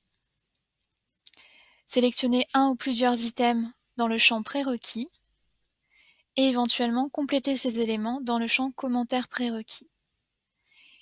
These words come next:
Cliquez ensuite sur le plus bleu pour ouvrir la fiche session. Sélectionnez le site lieu de la formation, précisez la date de début,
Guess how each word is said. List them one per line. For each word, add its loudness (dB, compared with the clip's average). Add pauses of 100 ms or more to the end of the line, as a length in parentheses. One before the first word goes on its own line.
(360)
Cliquez 0
ensuite 2
sur 2
le -2
plus -2
bleu -6 (100)
pour -6
ouvrir -4
la -2
fiche 0
session. 2 (1300)
Sélectionnez 0
le -4
site 2
lieu -4
de -4
la 0
formation, -2 (920)
précisez 2
la 2
date -2
de -6
début, -8